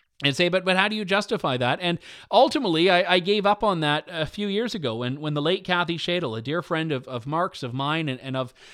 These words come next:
uh, many of you, had said, uh, "You know what? It basically is explained by the easy axiom, liberals, it's different when we do it." They don't need to be held to account. They don't need to be consistent. So I think that's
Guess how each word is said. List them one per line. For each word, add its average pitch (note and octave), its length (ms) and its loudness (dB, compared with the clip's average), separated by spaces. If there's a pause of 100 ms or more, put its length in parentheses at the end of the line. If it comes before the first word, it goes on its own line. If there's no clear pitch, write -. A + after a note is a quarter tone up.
(140)
uh, C#3+ 80 -6
many E3+ 280 0
of D#3+ 100 0
you, G#3 240 4
had C#3 200 0
said, E3 360 2
uh, F#3+ 60 0
"You G3+ 180 0
know G3+ 100 2
what? F#3+ 180 4
It F3+ 160 -2
basically G#3 540 0
is F3 100 2
explained E3+ 520 -4
by D3+ 160 0
the D3+ 200 -8
easy F3+ 320 -2
axiom, C#3 640 -2 (380)
liberals, F3+ 600 2
it's F3+ 240 -6
different E3 380 -2
when D3 200 -2
we C3+ 140 0
do G#2 160 -8
it." - 200 -20 (480)
They F3+ 180 6
don't B3+ 140 2
need A#3+ 180 -2
to D#3 60 -6
be B2+ 140 -2
held A#2 200 -4
to G2+ 140 -10
account. F#2 320 -16
They D3+ 100 -2
don't G#3 140 -2
need G#3+ 180 -6
to D#3 60 -12
be A2+ 120 -8
consistent. - 640 -16 (1200)
So G#3+ 220 4
I F#3+ 140 4
think A#3+ 160 0
that's G#3 400 0